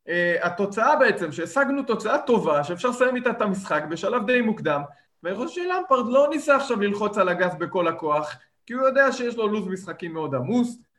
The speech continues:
אה, וצפוף, והוא אמר, "אוקיי, בוא, בוא, בוא נסתפק בשלוש הזה, וגם אם הם לא נותנים הופעה גדולה, בוא נסיים את המשחק עם ניצחון ונחזור הביתה במקרה הזה." אני,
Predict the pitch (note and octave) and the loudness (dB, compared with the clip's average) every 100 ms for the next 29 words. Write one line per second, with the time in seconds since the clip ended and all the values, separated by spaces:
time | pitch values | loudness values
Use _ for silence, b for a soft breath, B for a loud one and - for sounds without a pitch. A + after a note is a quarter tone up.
0 | _ _ - D#3+ D#3+ D#3 D#3 D3+ D3 C#3+ | _ _ -4 0 2 2 0 0 -2 -4
1 | C3 - B3+ C#4+ - G#3 B3+ E4 E4+ D#4 | -4 -6 -2 -4 -4 -8 -4 -4 -4 -4
2 | D#4 D#4 A#3+ G3 G3+ C4 C#4 C4 G#3 B3+ | -6 -6 -6 -6 0 0 0 -4 -4 2
3 | C4 A3 C4 D4+ - D4+ D4+ A#3+ E3 E3 | 2 2 -2 -2 -6 0 0 0 -2 -2
4 | D#3+ D#3+ G3 G3+ F3+ D#3 D3 C#3+ E3+ A#3+ | -4 -4 -2 0 0 -4 -6 -6 -4 -2
5 | D4 D4+ C4+ A3+ B3 A#3+ A3 G3+ F#3 F#3 | -2 0 -2 0 0 -2 -4 -4 0 0
6 | D#3+ D#3 C#3+ C#3 D3 - b b _ - | 0 -4 -4 -4 -6 -12 b b _ -16
7 | F#3 C4 D4 C#4+ A#3+ G#3+ A#3+ B3+ A#3 G3 | 0 4 4 2 -2 -4 -2 -2 -2 -4
8 | A#3+ A#3+ G3 G3 F#3+ A#3 G3 E3+ D3 F3+ | -6 -4 -6 -6 -4 -2 -2 -4 -4 -2
9 | E3 D#3 D3+ C#3+ C3+ C3 C3 C3 B2+ B2 | 0 2 0 0 -2 -4 -8 -6 -6 -6
10 | B2+ B2+ - - E3 | -10 -14 -18 -14 -14